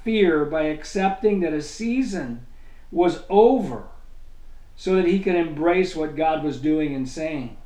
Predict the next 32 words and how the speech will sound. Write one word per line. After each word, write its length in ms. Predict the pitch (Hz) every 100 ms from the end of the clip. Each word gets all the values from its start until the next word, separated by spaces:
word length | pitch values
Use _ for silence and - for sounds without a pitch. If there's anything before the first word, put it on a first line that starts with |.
| - - - - - - - -
Now, 160 | 151 160
the 80 | 170
first 320 | 202 214 -
two 140 | 208
verses 500 | 160 170 185 175 147
of 100 | 139
Joshua 640 | 127 156 165 - 151 151
one 340 | 143 151 165 147
are 140 | 135
fascinating. 840 | 127 170 151 151 - 127 117 104 - - -
It 40 |
starts 320 | - 160 156
off, 240 | 151 139 156
"After 400 | 160 175 196 170
the 120 | 165
death 400 | 151 170 170 165
of 120 | 143
Moses, 600 | 143 156 165 170 165 170 -
the 120 | 156
servant 480 | 131 - 165 165 165
of 100 | 156
the 80 | 151
Lord, 480 | 147 151 156 160 156
it 160 | 151
came 380 | - 180 202 226
to 80 | 214
pass 840 | - 196 190 147 127 - - - - - 120 - - -
<laughs> 540 | - - - - -
that 180 | 156 156
the 80 | 175
Lord 420 | 170 185 202 196
spoke 560 | - - 196 196 214